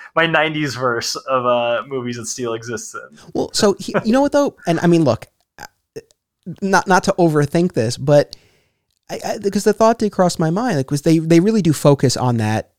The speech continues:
Speaker 2: Superman tattoo. That's the Shaq's
Speaker 1: Yeah.
Speaker 2: real tattoo, but they focus on it in the movie, uh, in a couple of places. And, uh, and Uncle Joe at one point says to him, like, you know, "You're not Superman." Now,
Speaker 1: Yeah.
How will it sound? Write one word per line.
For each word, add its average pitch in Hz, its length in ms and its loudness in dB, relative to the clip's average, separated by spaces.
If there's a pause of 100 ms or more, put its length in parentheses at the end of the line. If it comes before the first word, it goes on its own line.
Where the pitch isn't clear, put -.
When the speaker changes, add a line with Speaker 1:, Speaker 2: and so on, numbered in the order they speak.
(140)
Speaker 2:
Superman 131 520 2
tattoo. 113 460 -4
That's 117 240 -2
the 139 220 0
Shaq's - 560 0
Speaker 1:
Yeah. 104 80 0
Speaker 2:
real 139 120 4
tattoo, 127 360 0
but - 100 -4
they 117 80 0
focus 151 400 0
on 123 140 -2
it 113 80 -2
in 110 80 -4
the 113 60 -4
movie, 156 500 -2
uh, 123 160 -4
in 120 80 -4
a 120 60 -4
couple 123 260 -4
of 113 80 -6
places. 110 480 -6 (500)
And, 170 140 2
uh, 147 140 0
and 175 280 2
Uncle 180 220 0
Joe 160 280 4
at 117 80 4
one 131 140 2
point 127 240 -2
says 175 220 0
to - 80 -6
him, 113 80 -2
like, 107 160 -6
you 135 40 -2
know, 107 60 -2
"You're 113 140 -2
not 131 200 -2
Superman." 104 680 -6
Now, 147 480 0 (400)
Speaker 1:
Yeah. 131 240 -6